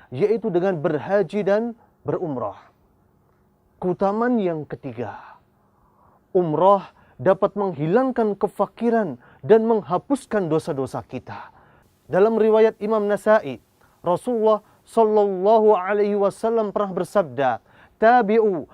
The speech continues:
bainal hajj wal umrah." Ikutkanlah umrah kepada haji. "Fa innahuma yanfiyanil faqra wad dunub."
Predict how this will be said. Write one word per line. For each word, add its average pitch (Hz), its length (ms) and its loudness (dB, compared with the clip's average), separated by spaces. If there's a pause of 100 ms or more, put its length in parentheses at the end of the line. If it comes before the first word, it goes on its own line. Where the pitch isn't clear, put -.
bainal 214 480 4
hajj 208 440 -2
wal 208 280 0
umrah." 185 560 -2 (320)
Ikutkanlah 240 880 -2 (300)
umrah 220 560 0
kepada 190 380 2
haji. 143 420 -8 (480)
"Fa 226 220 2
innahuma 240 760 0 (220)
yanfiyanil 254 960 0
faqra 226 560 0
wad 170 160 -6
dunub." 220 320 2